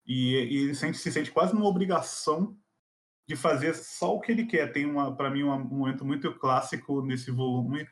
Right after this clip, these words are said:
é quando ele tá de bobeira e fala assim, "Nossa, não inventei nenhuma lei hoje ainda." E as leis dele são basicamente pra prejudicar as pessoas. Então, tipo, é quase o Oda usando ele pra dizer assim,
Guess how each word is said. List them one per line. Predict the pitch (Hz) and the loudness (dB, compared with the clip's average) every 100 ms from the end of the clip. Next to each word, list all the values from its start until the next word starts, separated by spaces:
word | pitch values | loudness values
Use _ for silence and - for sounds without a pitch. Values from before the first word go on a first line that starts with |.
| _ _ _ - | _ _ _ -4
é | 120 | -2
quando | 123 139 143 139 | 0 0 2 2
ele | 139 135 131 | 2 2 0
tá | 143 | 2
de | 139 | 2
bobeira | 143 151 143 175 | 2 0 2 4
e | 175 | 4
fala | 170 | 4
assim, | 143 139 | 4 2
"Nossa, | 147 180 180 | 2 2 2
não | 143 147 | 0 0
inventei | 151 160 156 156 | -2 -4 -4 -2
nenhuma | 165 190 | 2 2
lei | 156 147 139 | 4 2 2
hoje | 127 123 | 2 4
ainda." | 117 110 101 - _ _ _ _ | 2 0 -6 -16 _ _ _ _
E | 120 | -2
as | 131 | 0
leis | 147 151 | 2 2
dele | 143 147 | 0 -2
são | - 143 | -2 0
basicamente | 165 - 156 156 | 0 0 -4 -2
pra | 156 | -2
prejudicar | 151 151 143 139 139 | 0 0 -2 0 -2
as | |
pessoas. | 135 135 127 117 | 0 -4 0 2
Então, | 120 131 | 2 0
tipo, | 233 143 131 | -2 -2 0
é | 127 | 0
quase | 123 135 143 151 | 2 2 2 0
o | 139 | 2
Oda | 147 143 | 2 2
usando | 135 135 | 2 0
ele | 131 | -2
pra | 135 | -4
dizer | 131 123 | -4 -4
assim, | 123 123 | -4 -4